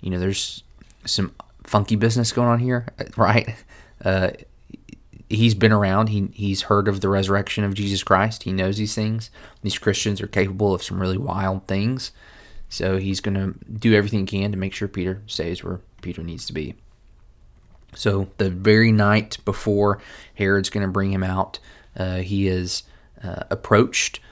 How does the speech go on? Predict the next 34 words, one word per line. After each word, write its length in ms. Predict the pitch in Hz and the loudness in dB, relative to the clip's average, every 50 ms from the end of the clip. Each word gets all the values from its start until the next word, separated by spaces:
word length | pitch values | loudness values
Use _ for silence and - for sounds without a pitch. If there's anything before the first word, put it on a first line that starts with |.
| - - - - - - | -20 -20 -20 -18 -12 -10
uh, 140 | 98 92 | -8 -8
by 240 | 90 85 - 98 98 | -2 0 2 2 2
an 160 | 98 98 98 - | 2 0 -2 -2
angel 480 | - 104 107 110 110 117 120 123 107 | 0 0 2 2 2 2 2 0 0
in 120 | - 101 98 | -2 -2 -2
the 60 | 98 | 0
middle 260 | 98 101 95 98 98 | 0 0 0 0 0
of 60 | 95 | 0
the 60 | 98 98 | -2 -2
night. 380 | 95 92 98 113 123 - - - - _ _ _ - - | 0 2 2 2 0 -2 -6 -14 -20 _ _ _ -18 -14
The 420 | 95 92 101 98 95 95 95 95 - - - | -10 -8 -6 -4 -4 -4 -4 -6 -6 -4 -2
angel, 560 | 101 101 101 101 98 98 98 95 95 95 - - - - - - - - - | 0 0 0 0 0 0 0 0 0 -2 -4 -10 -20 -20 -20 -20 -20 -14 -10
uh, 280 | 98 92 - 95 92 98 110 - - - - - - | -8 -6 -6 -6 -6 -8 -12 -16 -20 -20 -20 -12 -6
strikes 640 | - - - - - 107 101 107 113 110 - - - | -2 0 0 2 2 4 4 4 2 0 -2 -2 0
him, 320 | 147 143 147 151 151 - - - - - _ - - - - - | 2 2 2 0 -2 -6 -12 -18 -20 -20 _ -20 -20 -20 -6 -2
which, 420 | 101 101 98 - - - - - - | 0 0 0 0 -2 -2 -2 -4 -4
you 100 | 110 107 | -2 -2
know, 140 | 98 95 95 | 0 0 0
is, 240 | 95 95 - - - - | -2 -2 -2 -4 -4 -4
is 100 | 104 95 | -4 -4
a 60 | 95 95 | -4 -4
kind 240 | - - 101 98 | -2 -2 0 0
of 100 | 95 87 | 0 -2
a, 240 | 90 - 50 - 117 110 - - - - - - - - - - - - - - - - - - - - - - - _ | -4 -4 -4 -6 -8 -10 -16 -20 -20 -20 -20 -20 -20 -20 -20 -20 -20 -20 -20 -20 -20 -20 -20 -20 -20 -20 -20 -20 -12 _
it 100 | - 101 | -2 2
is 180 | 107 107 101 - | 4 4 4 4
like 160 | 110 101 - | 2 0 0
a 40 | 110 | -2
hit. 400 | - - 110 - - - - - | -2 2 2 2 2 2 -2 -6
It's 200 | - 101 - - - | -6 -6 -4 -2 -2
not 160 | 104 - - | -2 -2 -2
like 120 | 104 - | -2 -2
a 40 | 107 | -2
nudge. 520 | 101 98 95 95 101 107 113 110 - - | -2 0 0 0 0 0 0 0 -2 -4